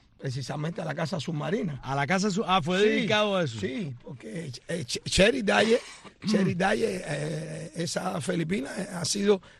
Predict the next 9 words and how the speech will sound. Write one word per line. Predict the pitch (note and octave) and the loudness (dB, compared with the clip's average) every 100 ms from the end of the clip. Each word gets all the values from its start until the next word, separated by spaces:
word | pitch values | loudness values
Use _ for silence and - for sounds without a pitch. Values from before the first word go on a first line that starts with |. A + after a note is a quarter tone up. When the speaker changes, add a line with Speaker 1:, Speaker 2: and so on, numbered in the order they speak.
| - | -6
Speaker 1:
campeona | E3 C#3 F3+ G#3 G3 | -2 0 0 2 2
mundial | F3 E3+ G3+ | 2 6 4
de | F#3 | 4
caza | E3 F3+ B2+ | -2 -2 -2
submarina | E3 F3 G3 G3+ F3+ - | -2 0 0 0 -4 -6
en | F#3 | -4
muchas | D3 D#3+ - - E3+ | 0 2 0 0 -2
ocasiones. | D#3+ C#3 - G#3+ C4 C#3+ - - _ _ _ | -2 -4 -2 0 0 -4 -10 -20 _ _ _
Y | D#3 | -2